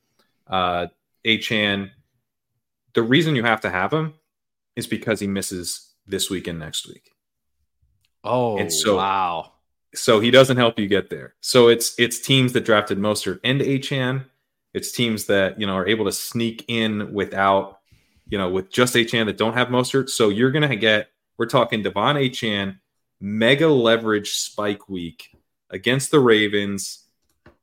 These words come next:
Speaker 1: week seventeen correlation, 'cause you want the, the, finally we get,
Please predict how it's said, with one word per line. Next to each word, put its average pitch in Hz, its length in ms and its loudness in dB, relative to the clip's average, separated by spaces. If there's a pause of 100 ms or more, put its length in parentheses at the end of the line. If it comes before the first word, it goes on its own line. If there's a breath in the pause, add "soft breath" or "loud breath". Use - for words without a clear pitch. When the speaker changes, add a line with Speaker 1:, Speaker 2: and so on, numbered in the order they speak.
Speaker 1:
week 123 260 0
seventeen 165 580 2
correlation, 117 760 2
'cause 101 200 -4
you 101 120 -4
want 113 340 -4
the, 120 280 0 (120)
the, 107 440 0 (300)
finally 135 340 0
we 123 80 0
get, 117 280 0